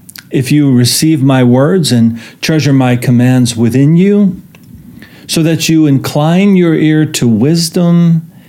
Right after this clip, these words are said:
and apply your heart to understanding. Yes, if you cry out for discernment and lift up your voice for understanding, if you seek her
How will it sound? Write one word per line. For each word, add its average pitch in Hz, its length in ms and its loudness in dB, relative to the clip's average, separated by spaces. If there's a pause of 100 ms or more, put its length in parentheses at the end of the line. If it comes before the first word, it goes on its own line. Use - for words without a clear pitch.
(500)
and 123 120 0
apply 135 360 0
your 127 220 0
heart 127 320 -2
to 120 120 0
understanding. 117 800 0
Yes, 156 320 0
if 151 160 -2
you 139 100 0
cry 165 460 -2
out 180 320 -4
for 160 440 -2 (300)
discernment 190 1000 0 (460)
and 135 140 2
lift 156 260 0
up 160 240 -4
your 139 160 0
voice 143 600 -2 (180)
for 127 200 -2
understanding, 147 1120 0 (840)
if 151 220 -2
you 143 160 2
seek 202 640 -2 (580)
her 165 380 -2